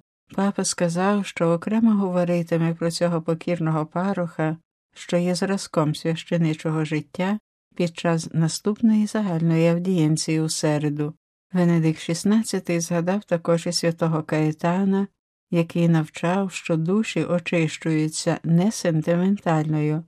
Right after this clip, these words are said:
а дієвою любов'ю, та святого Домініка, засновника чину отців домініканців, про якого написано, що він відкривав уста тільки для того, щоб звертатись до Бога з молитвою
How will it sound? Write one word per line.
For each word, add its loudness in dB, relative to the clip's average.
а -2
дієвою 2
любов'ю, 2
та 0
святого 0
Домініка, 6
засновника 0
чину 2
отців -2
домініканців, 2
про -2
якого 0
написано, 0
що 2
він 8
відкривав 2
уста 0
тільки -4
для -2
того, 0
щоб -6
звертатись -2
до -2
Бога 0
з -4
молитвою 0